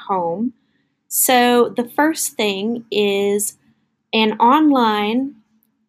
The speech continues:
mind body green dot com classes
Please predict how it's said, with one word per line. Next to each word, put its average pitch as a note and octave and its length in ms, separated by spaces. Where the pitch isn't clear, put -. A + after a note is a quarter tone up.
mind A#3+ 640
body A#3+ 460
green A3 720
dot G3+ 320
com G3 640
classes A3 1000